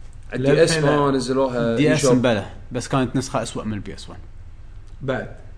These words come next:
Speaker 1: لا، يعني نسخة السوبر نينتندو ما نزلت على
Speaker 3: لا،
Speaker 1: أي جهاز
Speaker 3: شوف،
Speaker 1: ثاني؟
Speaker 3: شوف، نسخة البي-، البي-، ال-، ال-،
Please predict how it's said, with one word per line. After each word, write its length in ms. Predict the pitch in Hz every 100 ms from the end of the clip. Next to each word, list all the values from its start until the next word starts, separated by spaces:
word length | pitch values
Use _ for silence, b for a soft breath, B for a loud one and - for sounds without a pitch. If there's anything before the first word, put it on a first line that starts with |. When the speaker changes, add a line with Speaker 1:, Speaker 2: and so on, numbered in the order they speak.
| - -
Speaker 1:
لا، 120 | 180
يعني 180 | 165 170
نسخة 200 | 175 185
السوبر 320 | - 175 170
نينتندو 320 | 160 190 160
ما 100 | 147
نزلت 280 | 156 - -
على 80 | 175
Speaker 3:
لا، 80 |
Speaker 1:
أي 80 | 202
جهاز 220 | 202 214
Speaker 3:
شوف، 100 | 175
Speaker 1:
ثاني؟ 120 | 175 156
Speaker 3:
شوف، 140 | -
نسخة 200 | 156 165
البي-، 240 | 156 147 160
البي-، 300 | 127 127 127
ال-، 340 | 120 120 117 110 - -
ال-، 420 | 113 110 107 104